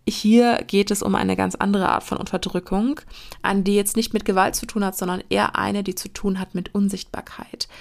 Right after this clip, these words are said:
Eine wieder mit dem, sei mehr wie ein Mann, niemand darf wissen, dass du deine Tage hast, am besten du hast sie so, dass es niemanden auffällt.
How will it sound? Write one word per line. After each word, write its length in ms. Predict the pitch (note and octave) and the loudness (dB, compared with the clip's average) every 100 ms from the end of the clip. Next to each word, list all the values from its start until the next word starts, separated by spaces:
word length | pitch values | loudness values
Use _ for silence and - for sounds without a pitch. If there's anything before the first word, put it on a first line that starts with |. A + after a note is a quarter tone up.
| - - | -20 -10
Eine 380 | - F#3 F#3 F3+ | -2 0 2 2
wieder 220 | G3 A3 | 2 4
mit 220 | G3 F#3+ - | 4 0 0
dem, 300 | F3 F3 - - - | 0 0 -4 -12 -8
sei 240 | F#3 F#3 | -2 0
mehr 260 | F#3 F#3+ G#3+ | 2 2 2
wie 120 | F#3+ | 0
ein 120 | F#3 | 0
Mann, 220 | F3+ A#3+ F#3 | 0 2 2
niemand 360 | F3+ F#3+ F#3 | 0 -2 -2
darf 120 | F3+ - | -4 -4
wissen, 340 | E3+ B3 - | 0 2 2
dass 120 | G3+ - | -2 0
du 80 | |
deine 220 | F3+ F3 F3 | 0 0 -4
Tage 360 | - G#3 F3 | 0 0 0
hast, 180 | F3+ - | -6 -4
am 140 | F3 | -4
besten 300 | F3 - - | -4 -6 -8
du 80 | G3 | -10
hast 320 | G3 G3+ - | -8 -8 -6
sie 220 | G3 F#3 - | -6 -4 -4
so, 280 | F3 F#3 G3+ | 0 2 2
dass 200 | F3+ - | -2 0
es 160 | - | 0
niemanden 440 | F#3+ F3+ E3 - - | 2 0 -2 -8 -4
auffällt. 600 | G3 A#3 - - - | -2 -2 -4 -6 -6